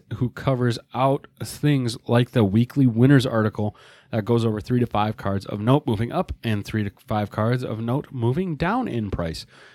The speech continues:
Weekly winner ar-, article drops on a Friday, so we talk about 'em on a Monday when we record. So if there's any price differences,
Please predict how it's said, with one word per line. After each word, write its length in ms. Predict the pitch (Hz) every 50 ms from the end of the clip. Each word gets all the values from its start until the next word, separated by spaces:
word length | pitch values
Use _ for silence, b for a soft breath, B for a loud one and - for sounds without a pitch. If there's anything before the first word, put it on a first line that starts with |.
| b b b
Weekly 300 | b 120 113 - 117 110
winner 280 | 110 110 113 113 110 113
ar-, 200 | 110 113 127 - _ -
article 320 | 123 120 117 117 - 110
drops 260 | 98 107 101 95 -
on 120 | - 104 98
a 40 | 95
Friday, 360 | - 170 185 180 185 185 175
so 160 | - - 123
we 240 | 113 117 127 135 127
talk 260 | - 139 123 117 -
about 140 | 123 117 113
'em 100 | 110 110
on 140 | 110 107 107
a 40 |
Monday 440 | 101 120 156 175 165 156 156 151 143
when 200 | 139 139 135 127
we 80 | 120 120
record. 440 | 123 123 120 - 175 180 180 170 - b b b b b b
So 180 | - - 262 247
if 60 | 220
there's 180 | 175 185 156 143
any 120 | 147 131 107
price 300 | 95 104 98 95 90 -
differences, 500 | 104 95 90 95 87 - 98 92 -